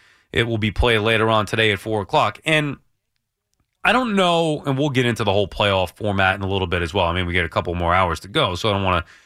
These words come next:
get to everything here. But, I, you know, the division series that we've seen in the National League is,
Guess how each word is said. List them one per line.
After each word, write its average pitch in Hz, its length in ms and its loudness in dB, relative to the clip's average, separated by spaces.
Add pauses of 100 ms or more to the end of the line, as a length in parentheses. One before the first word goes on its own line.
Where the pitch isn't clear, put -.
(120)
get 147 140 2
to - 80 -2
everything 139 380 0
here. 90 180 -2
But, 76 240 -4 (840)
I, 185 200 -2 (300)
you 226 220 0
know, 180 80 2
the 175 420 -2 (120)
division 175 580 0
series 107 560 -2
that 117 80 -2
we've 113 180 -2
seen 156 240 -2
in 123 60 -2
the 110 80 0
National 104 480 0
League 69 320 -12
is, 123 540 -4